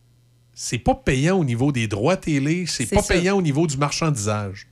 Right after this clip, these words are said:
Speaker 1: Sauf que, sauf que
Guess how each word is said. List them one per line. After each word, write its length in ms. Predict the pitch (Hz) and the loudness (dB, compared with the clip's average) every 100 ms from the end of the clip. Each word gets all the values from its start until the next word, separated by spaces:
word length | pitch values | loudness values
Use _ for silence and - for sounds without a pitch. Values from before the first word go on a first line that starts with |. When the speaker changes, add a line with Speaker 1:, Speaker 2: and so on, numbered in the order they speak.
| - - - - - | -20 -20 -20 -20 -10
Speaker 1:
Sauf 760 | - - - 277 349 254 - - _ | -8 -2 4 4 4 0 -6 -16 _
que, 240 | - 165 156 - _ _ _ _ _ _ _ _ _ _ _ | -4 -2 -2 -10 _ _ _ _ _ _ _ _ _ _ _
sauf 560 | - - - 294 262 - | -12 -2 2 2 2 -6
que 260 | - 160 | -2 -2